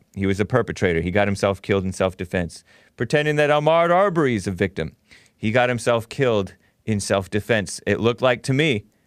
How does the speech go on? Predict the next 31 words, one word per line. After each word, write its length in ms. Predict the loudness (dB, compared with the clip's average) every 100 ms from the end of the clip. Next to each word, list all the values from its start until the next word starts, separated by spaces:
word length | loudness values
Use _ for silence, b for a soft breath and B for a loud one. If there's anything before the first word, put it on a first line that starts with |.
| _ _ _ _ _ _ -14
Maybe 380 | -2 0 2 2
you 120 | 0
can 200 | 0 -2
criticize 580 | 0 0 2 2 2 2
how 160 | 0
the 100 | 2
whites 300 | 2 2 2
acted. 340 | 0 0 -2 -14 b b b _
Uh, 200 | 0 0
pretending 580 | 0 -2 0 2 0 -2
Breonna 500 | -4 0 2 2 0
Taylor 400 | 0 0 2 2
is 100 | 2
an 120 | 0
innocent 380 | -2 -2 -4 -4
victim. 400 | -2 -2 -4 -8 -10 _ _ _ _ _ _ -14
She 220 | -8 -2
was 200 | 0 0
sleeping 520 | -2 0 0 2 -2 -4 b b b -4
with, 320 | 0 0 -2 _ -4
it 160 | -4
seemed 240 | 0 0 2
like 220 | 2 0
she 180 | -4 -2
might 180 | 0 2
have 60 |
been 160 | 0 -2
sleeping 360 | -2 -4 -2 0
with 160 | 0
a 20 | -2
boyfriend 640 | 0 0 0 -2 -4 -6